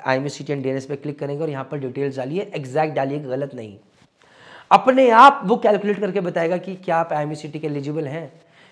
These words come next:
क्या आप डीएनएस में किस किस शिपिंग कंपनी के लिए एलिजिबल हैं, आप एंग्लो के एलिजिबल हैं कि नहीं, सिनर्जी के लिए हैं कि नहीं, स्कॉर्पियो के लिए हैं कि नहीं, टॉम के लिए हैं कि नहीं, आप बीएससी नॉटिकल साइंस करना चाहते हैं, तुलानी के लिए एलिजिबल हैं कि नहीं है, आप बीटेक मरीन इंजीनियरिंग करना चाहते हैं, तुलानी के लिए एलिजिबल हैं कि नहीं है, एमईआरए कोलकाता, एमईआरए मुंबई में जा सकते हैं, जा सकते हैं,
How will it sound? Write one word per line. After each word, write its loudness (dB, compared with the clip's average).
क्या 6
आप 4
डीएनएस -2
में -6
किस -12
किस -6
शिपिंग -6
कंपनी -6
के -6
लिए -6
एलिजिबल -6
हैं, -12
आप -2
एंग्लो -4
के -6
एलिजिबल -6
हैं -8
कि -10
नहीं, -12
सिनर्जी -4
के -4
लिए -4
हैं -6
कि -10
नहीं, -12
स्कॉर्पियो -2
के -2
लिए -6
हैं -6
कि -8
नहीं, -8
टॉम 0
के -6
लिए -4
हैं -8
कि -8
नहीं, -10
आप -2
बीएससी -2
नॉटिकल -4
साइंस -8
करना -8
चाहते -8
हैं, -16
तुलानी -4
के -6
लिए -4
एलिजिबल -8
हैं -10
कि -10
नहीं -10
है, -14
आप 2
बीटेक -2
मरीन 0
इंजीनियरिंग -4
करना -4
चाहते -6
हैं, -10
तुलानी -2
के -4
लिए -4
एलिजिबल -6
हैं -8
कि -10
नहीं -8
है, -6
एमईआरए -4
कोलकाता, 4
एमईआरए -6
मुंबई -8
में -8
जा -10
सकते -14
हैं, -8
जा -10
सकते -10
हैं, -14